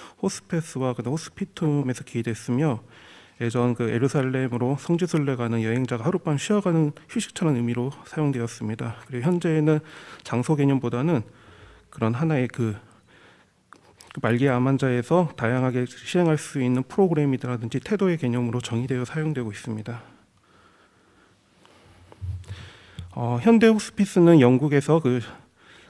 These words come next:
그 천구백육십칠 년 세인트 크리스토퍼 호스피스 병원을 세운 이후 활성화되었고, 그 우리나라에서는 천구백육십오 년 호주의 마리아의 작은 자매 수녀에서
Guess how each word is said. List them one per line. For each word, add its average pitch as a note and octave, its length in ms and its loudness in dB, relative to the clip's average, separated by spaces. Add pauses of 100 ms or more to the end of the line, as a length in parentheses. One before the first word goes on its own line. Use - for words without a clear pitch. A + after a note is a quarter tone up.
그 A2+ 260 -2
천구백육십칠 E3+ 920 2
년 A#2 180 2
세인트 E3 460 -2
크리스토퍼 - 560 -4
호스피스 F3 500 -6
병원을 B2 320 2
세운 E3 280 0
이후 C3 120 2
활성화되었고, D3+ 960 -4 (680)
그 A#2+ 340 0 (160)
우리나라에서는 C#3 800 4
천구백육십오 C#3+ 760 0
년 D#3+ 200 2 (280)
호주의 C#3 460 0
마리아의 C3 500 0
작은 A2+ 420 -2 (420)
자매 B2 320 2
수녀에서 C#3+ 720 4